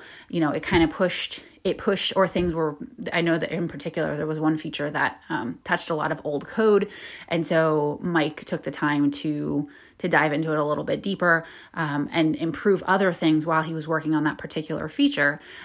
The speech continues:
um, which meant that it took longer than expected for that particular one to be pushed. So I think that one actually took two weeks. Um, so now we are, you know, in the middle of February, and we're still in that, like, high pressure,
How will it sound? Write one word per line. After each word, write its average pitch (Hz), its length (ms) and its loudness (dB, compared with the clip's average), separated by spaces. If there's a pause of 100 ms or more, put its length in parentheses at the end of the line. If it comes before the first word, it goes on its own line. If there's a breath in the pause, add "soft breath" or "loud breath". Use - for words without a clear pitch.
um, 160 220 4
which 170 180 0
meant 170 240 4
that 151 140 2
it - 100 -2
took - 300 -4
longer 147 340 4
than 143 140 0
expected 151 520 -4
for 151 120 -4
that 143 160 -2
particular 147 500 -6
one 147 300 -2
to - 100 -8
be 143 140 -8
pushed. - 260 -4
So - 80 -4
I 147 40 -4
think 156 180 -2
that 147 140 2
one 156 100 -2
actually - 240 -6
took - 180 -10
two 240 180 0
weeks. - 360 -2 (380 loud breath)
Um, 165 340 2
so 185 280 6
now 190 220 4
we 220 140 4
are, 180 200 6
you 170 140 0
know, 156 160 4
in 175 140 2
the 170 40 2
middle 180 240 4
of 156 100 0
February, 175 400 2
and 156 100 0
we're 151 100 -2
still 208 580 4
in 175 140 0
that, 160 160 2
like, 175 160 0
high - 260 2
pressure, 180 640 4